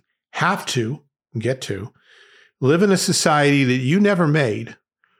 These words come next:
under laws that you never legislated, uh, interpreted by courts that you have no hand in. And this is called freedom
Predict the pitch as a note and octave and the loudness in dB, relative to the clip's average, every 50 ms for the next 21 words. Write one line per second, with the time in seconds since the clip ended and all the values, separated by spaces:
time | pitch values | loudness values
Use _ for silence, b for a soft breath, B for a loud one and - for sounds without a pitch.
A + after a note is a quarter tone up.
0 | _ _ _ - E3 D#3+ D#3+ C3+ D3 C#3+ C3+ C#3 - - C#3+ B2+ C#3 C#3+ C#3+ C#3+ | _ _ _ -2 0 0 2 4 4 4 2 2 0 -2 -2 0 0 2 2 0
1 | B2+ - C3+ A#2+ C#3 G3 G3+ G3 F3+ F3+ E3+ D#3 E3 F3 F3 - E3 - - - | -2 -2 -4 -2 0 0 2 2 2 0 0 0 0 0 0 -2 -4 -4 -4 -4
2 | G#2+ G2+ G2+ F#2+ - - - - - _ _ _ _ _ _ _ _ _ _ _ | -4 -6 -6 -8 -10 -12 -14 -14 -20 _ _ _ _ _ _ _ _ _ _ _
3 | _ _ _ _ - - A#2+ B2 C#3+ C3+ B2+ - F#3 F3+ - E3+ C#3+ C3+ B2+ B2+ | _ _ _ _ -8 -6 -6 -4 -2 -4 -2 0 0 0 2 2 0 2 2 0
4 | B2+ B2+ B2+ - - D#3+ - G#2+ C3+ - - C#3 C3 A#2+ C3 D#3 C#3+ D3+ D3+ C3+ | 0 0 -2 -2 0 0 2 0 0 -2 -4 -6 -4 -2 -2 0 0 0 0 0
5 | C3 A#2+ A2+ B2+ D#3 E3+ F3+ E3 B2+ A2 G#2 G#2 A2 A2 b b b b b b | 0 0 0 0 0 0 0 0 0 -2 -2 -4 -6 -8 b b b b b b
6 | b b - E3 D3 C#3+ - - - - - F#3 - - - F3 D#3 C3+ C3 - | b b -4 -2 0 2 2 0 0 0 -2 -4 -4 -2 -2 0 -2 -2 -2 -2
7 | - E3+ D3 C3 B2 A2+ | -2 0 0 0 -2 -6